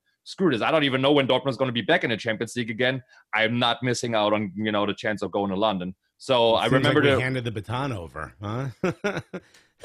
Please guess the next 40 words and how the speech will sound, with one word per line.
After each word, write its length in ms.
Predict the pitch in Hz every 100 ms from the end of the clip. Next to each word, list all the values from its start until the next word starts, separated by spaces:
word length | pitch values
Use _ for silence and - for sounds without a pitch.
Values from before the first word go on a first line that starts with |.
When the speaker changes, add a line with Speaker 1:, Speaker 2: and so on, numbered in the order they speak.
| -
Speaker 1:
Well, 240 | 208 202 196
<laughs> 680 | - 392 - - - -
Speaker 2:
Well, 100 | 127
as 80 | 139
soon 140 | 190
as 140 | 214 185
we 80 | 208
bought 240 | 170 185
Rosicky, 680 | 175 170 180 170 - 117 107
everything 420 | 110 131 127 131
changed. 560 | 117 131 123 98 - - -
<laughs> 1120 | 185 - - 190 - 190 185 - - - -
Speaker 1:
Well, 240 | 139 147
yeah, 360 | 151 180 165 139
I 100 | 131
mean, 460 | 139 135 123 117 104 _
well, 240 | 185 220
actually, 400 | 190 185 208 160 - _ _ _
that's 200 | 220 214
act-, 200 | 240 -
that's 180 | 185 185
actually 280 | 202 - 151
a 40 |
good 180 | 127 135
point, 240 | - 147 113
because 280 | 113 123 123
I 40 |
think 260 | - 135 120
when 120 | 104
that 200 | 135 143
happened, 600 | 127 123 120 117 110 - - _ _
no 220 | 120 143
one 220 | 190 175 135
in, 160 | 117
see, 220 | - 143
I 140 | 120 160
even 200 | 127 120
forgot 320 | 123 107 107
about 240 | 104 101
it 100 | 107